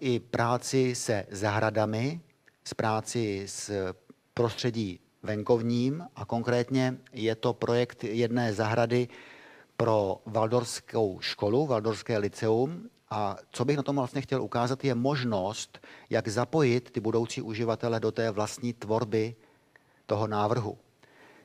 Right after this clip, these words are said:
Ty děti si na začátku udělali takový model společně se mnou, kde si jasně funkčně stanovili určité oblasti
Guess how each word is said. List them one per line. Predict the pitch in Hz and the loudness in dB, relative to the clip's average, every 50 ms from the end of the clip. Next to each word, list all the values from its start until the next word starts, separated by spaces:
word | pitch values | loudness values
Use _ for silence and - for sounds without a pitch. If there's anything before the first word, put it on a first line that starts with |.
| _ - | _ -4
Ty | 113 | 0
děti | 110 123 120 151 143 | 2 2 2 2 0
si | - - 127 | 0 0 0
na | 123 113 | 0 0
začátku | 107 131 - - 135 131 123 123 - - 139 | -2 -2 -2 0 0 2 2 0 -2 -4 -4
udělali | 123 120 123 117 117 117 117 113 - | 0 0 2 2 2 2 0 -2 -6
takový | - - - - 113 117 113 95 - | -10 -10 -8 -4 -4 -2 -4 -2 -2
model | 110 123 123 113 120 117 113 113 110 | 2 2 2 4 4 4 4 4 2
společně | 107 - - 113 113 110 - - - 113 | -2 -2 0 0 0 0 -2 -4 -6 -6
se | - - 117 110 | -4 -4 -4 -4
mnou, | 110 107 107 104 107 117 127 143 139 - - - - - - _ | -2 -2 -2 0 0 0 -2 -4 -6 -10 -16 -20 -20 -20 -14 _
kde | - 107 117 117 | -2 -2 0 0
si | - - - 127 | -2 0 0 2
jasně | 117 117 120 120 - - 135 135 131 127 123 - - - | 2 2 2 0 -2 -2 0 0 0 0 -2 -6 -12 -20
funkčně | - - - - 156 156 147 131 - - - - 131 117 107 | -20 -4 2 4 4 4 4 0 -4 -8 -6 -4 -2 -2 -2
stanovili | - - - 120 120 123 120 123 123 120 117 117 113 - - _ | -4 -4 -2 0 0 2 2 2 4 4 2 2 0 -4 -8 _
určité | - 117 104 - - 117 - 117 117 - | -6 -6 -6 -6 -8 -4 -2 0 0 0
oblasti | - 123 107 113 117 120 120 - - - 127 123 127 127 | 0 -2 0 2 0 0 0 -4 -4 -2 0 0 0 -2